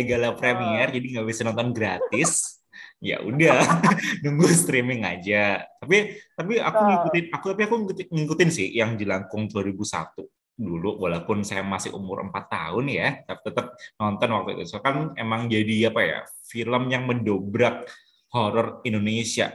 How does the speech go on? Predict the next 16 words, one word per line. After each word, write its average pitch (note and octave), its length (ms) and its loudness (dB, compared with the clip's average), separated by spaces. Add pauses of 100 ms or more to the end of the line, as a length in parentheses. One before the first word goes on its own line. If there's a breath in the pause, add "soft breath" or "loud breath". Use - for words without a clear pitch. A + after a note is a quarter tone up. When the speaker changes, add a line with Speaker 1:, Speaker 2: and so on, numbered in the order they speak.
(120)
Speaker 1:
yang G#2 180 -2
makin G#2 300 -4
bervariasi A2 1120 -6
gitu E2+ 260 -10
sih. - 300 -14
Jadi B2 400 -6
emang G#2+ 580 -4
Jelangkung G#2 960 -2
tahun G2+ 400 0
dua F#2+ 260 -2
ribu F#2 320 -6
satu E2+ 460 -8
itu B2+ 240 -8
udah F2 420 -4
legend F#2+ 460 -2
banget. F2+ 400 -4